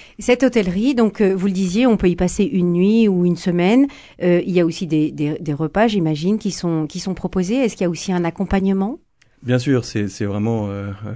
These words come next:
Speaker 2: tout service, hein. On accueille sur place pour de l'hébergement, évidemment, pour de la restauration. On propose des séjours, euh, avec le petit déjeuner, en pension complète ou en demi-pension. On propose évidemment, comme vous le disiez, des, des salles de réunion pour, euh, soit des temps familiaux, soit des,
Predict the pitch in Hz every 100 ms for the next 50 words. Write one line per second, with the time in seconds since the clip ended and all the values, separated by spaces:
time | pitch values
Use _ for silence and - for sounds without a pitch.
0 | 123 - 104 110 117 120 120 107 104 101
1 | 101 104 107 104 - 104 110 107 101 95
2 | 98 101 101 101 104 104 101 98 101 104
3 | 123 127 104 101 101 98 101 101 - 127
4 | 120 101 101 98 - 101 104 98 95 98
5 | 95 95 95 - 95 92 104 107 95 101
6 | 95 95 104 104 104 98 95 95 104 104
7 | 123 127 135 - - - 101 101 110 107
8 | 101 107 110 107 104 98 104 110 101 101
9 | 104 101 113 110 107 107 110 110 - 101
10 | 98 - 104 95 101 - 101 104 104 107
11 | 104 95 95